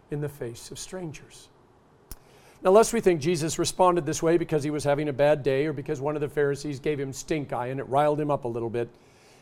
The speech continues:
in the next verse where Jesus makes it clear being smart and holy don't mean much with God, at least when it comes to being saved, he said, "Truly I tell you, whoever does not receive the kingdom of God as a little child is never gonna enter it." Jesus says the only way to receive the kingdom of God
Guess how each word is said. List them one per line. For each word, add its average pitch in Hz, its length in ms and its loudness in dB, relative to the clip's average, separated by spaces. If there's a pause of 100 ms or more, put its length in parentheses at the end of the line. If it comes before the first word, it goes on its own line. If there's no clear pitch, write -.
in 170 100 0
the 175 80 4
next 202 220 6
verse 151 340 2
where 151 80 -2
Jesus 143 420 -2
makes 156 240 -2
it 151 120 -6
clear 147 240 2
being 139 180 -2
smart 156 300 0
and 131 80 -6
holy 131 340 0
don't 143 240 0
mean 151 220 0
much 123 200 -2
with 120 140 -6
God, 117 300 -2
at 127 200 -6
least 147 340 -2 (360)
when 156 120 0
it 147 80 -2
comes 151 240 0
to - 80 -10
being 139 200 -2
saved, 120 460 2
he 127 140 -6
said, 131 360 0 (840)
"Truly 180 300 6
I 156 60 6
tell 156 240 4
you, 113 200 -2 (760)
whoever 170 300 4
does 151 180 -2
not 160 180 4
receive 143 280 -4
the 147 80 -4
kingdom 151 320 -4
of 127 100 -4
God 143 180 4
as 127 120 -4
a 135 40 -6
little 135 160 -2
child 127 380 -6 (520)
is 139 120 -6
never 135 180 -4
gonna 120 160 -8
enter 143 300 -8
it." 104 100 -20 (840)
Jesus 220 320 -2
says 175 140 4
the 165 120 4
only 214 180 4
way 185 140 6
to 165 60 2
receive 160 380 0
the 143 80 -4
kingdom 165 300 -2
of 165 140 -6
God 123 260 -4